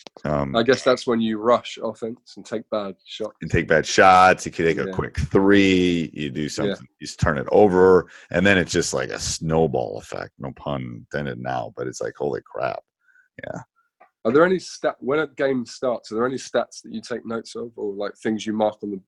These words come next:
Speaker 2: like, are you watching for things in the first few minutes?
Speaker 1: In the first few minutes, I'm looking for
Speaker 2: Like
Speaker 1: matchups.
Speaker 2: Just matchups.
Speaker 1: Yeah, 'cause, I mean, <laughs> it, it, it's, it's, it's, uh, it's really about matchups.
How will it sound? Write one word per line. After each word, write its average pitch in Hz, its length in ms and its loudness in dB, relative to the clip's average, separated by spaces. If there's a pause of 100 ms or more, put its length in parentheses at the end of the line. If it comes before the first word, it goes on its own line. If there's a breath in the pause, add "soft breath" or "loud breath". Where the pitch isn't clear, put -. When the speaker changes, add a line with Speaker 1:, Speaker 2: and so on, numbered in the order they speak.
(120)
Speaker 2:
like, 104 120 -6
are 92 40 -14
you 104 300 -6
watching 113 340 2
for 107 160 -4
things 110 300 -2
in 107 40 -10
the 104 60 -4
first - 300 -4
few 110 120 -8
minutes? 110 420 -10 (180 loud breath)
Speaker 1:
In 101 80 2
the 101 80 4
first 120 400 6
few 123 180 4
minutes, 110 360 4
I'm 101 120 6
looking 101 240 4
for 80 140 2
Speaker 2:
Like 80 320 2
Speaker 1:
matchups. - 500 -10 (640)
Speaker 2:
Just 104 140 -10
matchups. - 520 -8
Speaker 1:
Yeah, 78 540 6
'cause, 82 440 0
I 98 60 2
mean, 101 240 4
<laughs> - 960 -4 (540 loud breath)
it, 117 360 4
it, 98 200 -2
it's, 101 280 -2
it's, - 340 6
it's, - 340 2 (480)
uh, - 140 0 (180)
it's - 440 0
really 98 320 8
about 73 240 4
matchups. - 720 -8